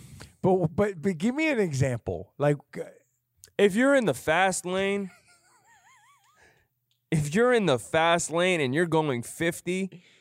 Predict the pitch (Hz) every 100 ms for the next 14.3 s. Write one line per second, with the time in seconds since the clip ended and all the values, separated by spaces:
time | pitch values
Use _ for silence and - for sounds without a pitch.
0 | _ _ - - 202 180 - 117 95 202
1 | - - - - - _ _ _ _ _
2 | - 170 185 196 190 175 226 190 196 208
3 | 240 254 240 196 226 233 208 160 101 90
4 | - 185 180 226 185 208 202 - 160 180
5 | 214 - - 131 92 180 143 185 196 180
6 | 180 220 - 156 196 254 196 190 160 165
7 | 160 147 131 143 147 - 151 127 131 127
8 | 104 110 113 117 - - 233 214 160 165
9 | 156 170 165 139 123 147 143 117 120 139
10 | 127 110 117 123 117 120 131 131 135 90
11 | 175 - 233 - 233 233 202 135 101 _
12 | - 202 233 226 156 190 190 - - 202
13 | - 233 208 139 196 202 208 196 185 170
14 | 151 98